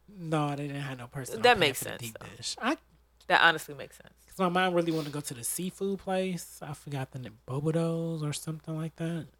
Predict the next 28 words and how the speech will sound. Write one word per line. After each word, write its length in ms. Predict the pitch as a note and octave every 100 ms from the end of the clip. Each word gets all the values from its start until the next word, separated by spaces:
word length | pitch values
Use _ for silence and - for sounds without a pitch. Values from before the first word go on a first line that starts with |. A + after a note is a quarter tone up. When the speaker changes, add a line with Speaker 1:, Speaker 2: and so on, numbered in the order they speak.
| _ _ _
Speaker 2:
That 100 | F3+ -
sounds 300 | D#3+ D3+ -
familiar. 420 | D#3+ D#3+ E3+ F3+ _ -
Speaker 1:
She 160 | -
said 200 | D#3 E3
there's 140 | D3+ C#3+
one 160 | D3
in, 80 | C#3+
like, 180 | C3 B2
Cincinnati, 580 | - D3 - C#3 C3+ C3
too, 180 | - B2+
that 100 | A2
she 140 | B2+
gonna 140 | G#2+ A2
try 160 | A#2+
to 80 | A2+
go 140 | A#2 A2
to 140 | -
'cause 140 | - A#2+
she 120 | A#2+
really 260 | A2+ G#2+ G#2
wanna 200 | G2+ G#2 G#2
go. 220 | G#2 G#2 _ _ _ _ _ _ _ _ _ _ _ _ _ _ - - - _ _ _ _ _ _ _ _ _
I 100 | F3+
got 200 | F#3 F3
to 160 | - F#3
the 220 | D#3+ D3+
door. 380 | C3+ D#3 D3